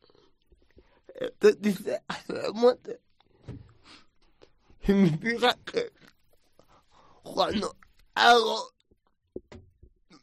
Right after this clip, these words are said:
duele de verdad, salvo que tenga una,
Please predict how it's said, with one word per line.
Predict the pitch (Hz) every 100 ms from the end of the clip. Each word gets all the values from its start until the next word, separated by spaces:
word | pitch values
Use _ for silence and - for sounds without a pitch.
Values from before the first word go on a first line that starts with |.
| _ _ _
duele | 196 214 233 254 277 269 - - - _ -
de | 131 190 208
verdad, | 208 - 247 226 226 - - _ _ _ _ _ - _ _ _ _ _ _ _ -
salvo | 196 180 185 180
que | 202 -
tenga | 208 214 208 202 _
una, | - 202 202